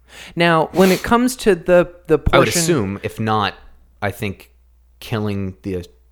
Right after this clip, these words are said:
Speaker 2: first Sith in a thousand years passes the trials for him.
Speaker 1: Yeah, he gets a little exemption.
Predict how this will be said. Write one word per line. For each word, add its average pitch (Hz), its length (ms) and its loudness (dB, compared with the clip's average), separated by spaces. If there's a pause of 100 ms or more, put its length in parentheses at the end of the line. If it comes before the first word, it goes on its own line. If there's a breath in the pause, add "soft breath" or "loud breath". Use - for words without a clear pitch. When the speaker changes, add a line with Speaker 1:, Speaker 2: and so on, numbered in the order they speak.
(320)
Speaker 2:
first 107 300 -4
Sith 104 240 -4
in 90 80 -6
a 85 40 -8
thousand 95 380 -4
years 110 420 -6 (120)
passes 85 360 -6
the 82 80 -14
trials - 360 -8
for - 200 -12
him. - 100 -14
Speaker 1:
Yeah, 120 120 0
he 135 160 -2
gets 120 240 -6
a 120 60 -4
little 101 280 -2
exemption. 107 580 -2